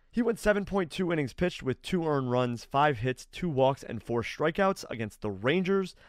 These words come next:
I feel like the Shaq meme here. I owe you an apology. I wasn't really familiar with your game. <laughs> The only thing I really knew about Ortiz was that, according to Eno Sarris's Stuff Plus model,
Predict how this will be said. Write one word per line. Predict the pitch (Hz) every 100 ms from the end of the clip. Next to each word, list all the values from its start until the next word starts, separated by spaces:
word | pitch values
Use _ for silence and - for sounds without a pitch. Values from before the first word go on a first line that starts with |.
| - - -
I | 156
feel | 233
like | 240 -
the | 175
Shaq | - 147 147 -
meme | 165 185 180
here. | 175 190 202 196 _ -
I | 180
owe | 226
you | 214 190
an |
apology. | 151 180 175 139 113
I |
wasn't | 123 160 156 -
really | 156 151
familiar | 135 135 143 123
with | 123 117
your | 127
game. | 139 120 - -
<laughs> | - - 254 -
The | 196
only | 220 247
thing | 190 202 190 170 -
I | -
really | 170 170 151
knew | 139 190
about | 175 127 117
Ortiz | 131 - 123 123 113
was | 117
that, | 127 -
according | 120 156 165 151
to | 127
Eno | 139 131
Sarris's | 135 127 127 127 113 - -
Stuff | - 135 -
Plus | 175 196
model, | 123 113 113